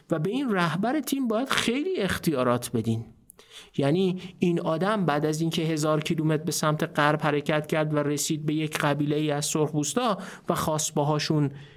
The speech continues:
توافقنامه‌ای امضا کنه، می‌تونه بگه که باشه، الان وایسید، من برمیگردم به واشنگتن، یعنی هزار کیلومتر برمیگردم، از رئیس جمهور یه اجازه می‌گیرم، دوباره برمیگردم میام با شما توافق می‌کنم.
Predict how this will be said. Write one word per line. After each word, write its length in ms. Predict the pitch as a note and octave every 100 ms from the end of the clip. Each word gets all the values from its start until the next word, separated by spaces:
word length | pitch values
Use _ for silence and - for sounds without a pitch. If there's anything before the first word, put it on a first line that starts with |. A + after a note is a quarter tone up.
| -
توافقنامه‌ای 1080 | - C#3+ C#3 C3+ D3+ D3 C#3+ C3+ D3 G3+ F#3
امضا 360 | C#3 C3 B2+ B2
کنه، 460 | C#3+ D3 F3+ D3 - - -
می‌تونه 340 | F3+ F#3+ F#3+ E3
بگه 300 | D#3+ D#3 D3+
که 360 | D#3+ D3 C#3 C#3 -
باشه، 340 | - C#3 C#3 - -
الان 200 | D3 E3
وایسید، 440 | E3+ F3 G#3 G#3
من 200 | D3+ D#3+
برمیگردم 720 | D#3 D#3 D#3 D3 C#3 C#3 C3+
به 80 | B2
واشنگتن، 720 | A#2+ B2 - B2+ C#3 D3 C4 A3
یعنی 180 | C3+ C#3+
هزار 300 | C3 C3+ C#3
کیلومتر 360 | D3+ C#3 B2+
برمیگردم، 600 | C3 C#3+ F#3 G3+ G3+ A3+ A#3 - _ _ _ _ _ -
از 320 | C#3+ C#3+ C#3 C#3
رئیس 180 | C#3
جمهور 300 | - C#3+ E3+
یه 120 | E3 D#3+
اجازه 340 | D3 C3+ F3
می‌گیرم، 360 | G#3 G#3+ A3 A3
دوباره 300 | F3+ E3+ F#3+
برمیگردم 480 | G#3 G#3 G3 F#3+
میام 220 | F#3+ F#3+ F3+
با 80 |
شما 240 | E3 D#3+ E3
توافق 500 | E3 C3 B2+ C#3 B2
می‌کنم. 340 | A2 A#2 G#2